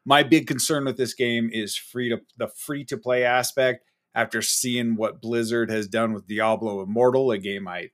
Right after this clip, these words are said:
spoke about the last couple podcasts, it is an absolute travesty dumpster fire what they did in the end game with the monetization of that game. Uh, so that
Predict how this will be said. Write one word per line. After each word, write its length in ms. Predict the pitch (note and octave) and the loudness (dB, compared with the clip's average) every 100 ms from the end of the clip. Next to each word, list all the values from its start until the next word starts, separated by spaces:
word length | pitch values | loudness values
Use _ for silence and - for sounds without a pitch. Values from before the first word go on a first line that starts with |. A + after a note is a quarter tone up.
| _ | _
spoke 380 | - - A2 - | -18 -8 -8 -6
about 300 | G2 F#2+ F#2+ | -6 -6 -4
the 80 | G2+ | -6
last 260 | F#2+ - | -6 -2
couple 300 | - E3 D3+ | -2 -2 -2
podcasts, 680 | C3 D#3 D3+ - D3 C#3+ C#3+ - _ _ - | 2 4 4 4 6 6 4 -2 _ _ -6
it 80 | A#2+ | -4
is 120 | G#2 | -4
an 80 | - | -2
absolute 520 | C3 A#2 - A#2 G#2+ | -2 -2 -4 -4 -4
travesty 720 | - C3 A#2 A2 - A#2 G#2 | -4 2 2 2 -2 -4 -6
dumpster 480 | A#2+ A2+ A2+ - G2 | -4 -4 -4 -8 -8
fire 520 | - F#2+ G2 F#2+ F#2 _ _ - | -6 -6 -4 -4 -6 _ _ -6
what 200 | A#2 A#2 | -4 0
they 120 | A#2+ | 0
did 260 | G#2+ A2+ G2+ | 0 -2 -4
in 40 | |
the 140 | G#2+ | -4
end 180 | A2+ A2 | -4 -4
game 220 | G#2+ G#2+ | -4 -6
with 120 | G2+ - | -6 -8
the 80 | |
monetization 960 | G#2 G#2+ G#2+ G2+ G2+ F#2+ A2 D3 A#2+ A2+ | -6 -4 -4 -6 -6 -6 -4 -4 -2 -4
of 100 | G#2 | -2
that 260 | G#2 F#2 G2+ | -4 -4 -8
game. 300 | G2 F#2+ F#2+ _ _ _ | -10 -10 -14 _ _ _
Uh, 180 | A2+ A2+ | -2 0
so 200 | - A#2+ | 0 -4
that 480 | G#2 G2+ B2 B2+ | -6 2 4 6